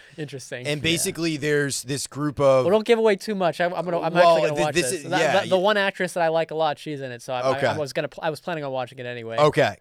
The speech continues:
Speaker 2: watch it. It's, it's amazing. Carl Urban is amazing in it.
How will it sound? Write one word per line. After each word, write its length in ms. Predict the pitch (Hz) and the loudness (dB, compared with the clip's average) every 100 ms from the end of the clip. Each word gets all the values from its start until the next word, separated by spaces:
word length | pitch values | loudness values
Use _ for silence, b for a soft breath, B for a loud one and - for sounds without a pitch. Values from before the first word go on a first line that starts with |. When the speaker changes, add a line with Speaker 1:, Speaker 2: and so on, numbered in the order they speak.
| _ | _
Speaker 2:
watch 480 | 117 113 135 139 - | -4 6 10 8 6
it. 180 | 101 - _ _ _ _ 120 | -4 -8 _ _ _ _ -10
It's, 280 | 123 - - | -6 -6 -6
it's 180 | 143 151 | -6 -4
amazing. 420 | 135 127 117 123 | -2 -4 -4 -2
Carl 340 | 127 151 147 | 6 8 8
Urban 320 | 135 135 127 120 | 6 0 -2 -4
is 140 | 110 | -6
amazing 400 | 113 110 101 107 | -8 -8 -8 -10
in 140 | 101 | -10
it. 160 | 101 | -12